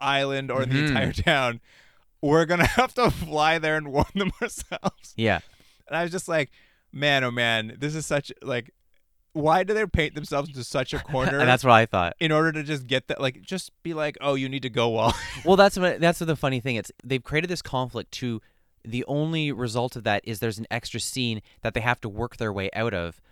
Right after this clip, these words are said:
Speaker 2: which is like, why would the, the police department, why would they just not have had the, the captain go,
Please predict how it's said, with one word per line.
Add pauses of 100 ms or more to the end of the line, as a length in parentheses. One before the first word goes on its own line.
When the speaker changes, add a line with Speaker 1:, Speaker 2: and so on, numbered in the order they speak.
Speaker 2:
which
is
like, (540)
why
would
the,
the
police
department, (120)
why
would
they
just
not
have
had
the,
the
captain
go,